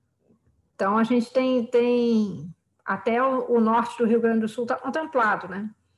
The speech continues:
Só não entra o sistema ali do Guaíba e tal, né? Mas o resto entra tudo. Então, é de norte a sul mesmo, né? <laughs> A gente, tanto, e o Serginho, né, que é orientador de Thaís, aí do Rio Grande do Norte, faz parte do pan,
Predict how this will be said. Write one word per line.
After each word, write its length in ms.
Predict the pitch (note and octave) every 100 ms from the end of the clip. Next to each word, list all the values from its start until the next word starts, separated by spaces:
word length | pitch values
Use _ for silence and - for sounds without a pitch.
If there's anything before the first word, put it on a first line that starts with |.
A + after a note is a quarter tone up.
| _ _ _
Só 200 | - G3+
não 140 | G#3 G#3
entra 240 | A3+ C4
o 40 |
sistema 480 | B3+ C4+ B3 B3+ A3+
ali 120 | G3+
do 80 | G3+
Guaíba 500 | G3 F#3+ F3 G#3+ G3+
e 60 | F#3
tal, 360 | - E3 G#3+ G#3+
né? 160 | G#3+ - - - _ _ _
Mas 320 | - F3+ F3 F3
o 40 |
resto 360 | F3+ G3 G#3+ C#4+
entra 540 | C#4 A3+ A3 A#3 F#4+ -
tudo. 280 | C#4 F#3 E3 - - - - - - - -
Então, 380 | - G3 A#3+ B3+
é 100 | G#3
de 120 | G3+
norte 300 | A#3+ D4+ -
a 80 | A4+
sul 260 | - G4 G#4
mesmo, 360 | C4 A3+ G#3
né? 140 | G3 G#3+ - - - -
<laughs> 1300 | B3 - - - _ _ - - - _ _ _ _
A 200 | - F3+
gente, 420 | F3+ G3+ G3 F#3
tanto, 300 | F#3+ A#3 A#3 -
e 80 | C#4
o 180 | C4+ B3+
Serginho, 680 | C4 A#3+ A#3 F#3+ A#3 D4 G#3+
né, 160 | A3
que 100 | A#3
é 40 | G#3+
orientador 500 | G3 F#3+ F#3+ F3 F#3
de 120 | -
Thaís, 640 | G3+ G3 G3 G#3+ B3+ - G3
aí 180 | F3+
do 140 | F#3 G3
Rio 100 | G3
Grande 200 | G#3 G3+
do 60 |
Norte, 280 | G#3 G#3+ G#3+
faz 180 | D4 D4+
parte 300 | - F#4+ -
do 60 | -
pan, 280 | G#3+ E3